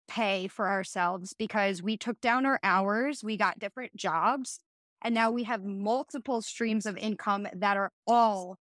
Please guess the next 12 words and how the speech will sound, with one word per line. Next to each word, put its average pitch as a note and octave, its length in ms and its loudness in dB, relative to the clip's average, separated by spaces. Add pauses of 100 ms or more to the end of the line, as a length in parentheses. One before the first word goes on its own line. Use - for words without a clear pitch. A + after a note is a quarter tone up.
(220)
variable. - 580 -6 (460)
So G#3+ 440 2
it A3+ 160 -4
has A3+ 220 -2
definitely B3+ 400 -2
become A#3+ 640 0
more A#3 160 2
challenging, G3+ 680 -2
believe G3+ 260 0
it G3 60 -4
or F#3 100 0
not, F#3 300 0